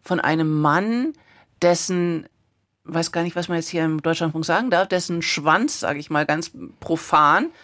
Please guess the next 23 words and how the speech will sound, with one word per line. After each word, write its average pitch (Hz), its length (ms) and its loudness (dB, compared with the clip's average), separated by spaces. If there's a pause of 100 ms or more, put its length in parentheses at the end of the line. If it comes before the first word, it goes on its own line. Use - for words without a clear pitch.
(200)
anfängt 196 360 -2
mit 196 120 -6
ihm 190 160 -6
zu 196 140 -2
reden. 139 400 -2 (520)
Und 180 200 0
der 190 180 6
sich 196 140 -4
ständig 196 320 0
entscheiden 165 420 0
muss 196 160 -2
zwischen 170 300 -2
Libido 185 760 0 (420)
und 170 540 2
seinem 151 880 0 (100)
Kopf, - 420 -2
also 139 200 -2
zwischen 147 480 -4
Geist 143 480 0
und - 380 -6 (260)
Sex. - 480 -4 (520)
Und 175 180 2
das 180 320 2